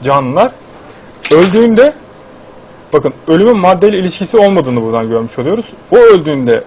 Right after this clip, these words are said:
onu oluşturan maddeler hiçbir şekilde bozulmuyor.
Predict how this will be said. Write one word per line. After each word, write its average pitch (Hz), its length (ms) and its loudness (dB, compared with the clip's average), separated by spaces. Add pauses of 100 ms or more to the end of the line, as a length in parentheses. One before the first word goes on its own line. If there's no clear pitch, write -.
(180)
onu 185 160 2
oluşturan 170 480 0
maddeler 175 580 0 (420)
hiçbir 208 260 -6
şekilde 202 400 -2
bozulmuyor. 151 460 -2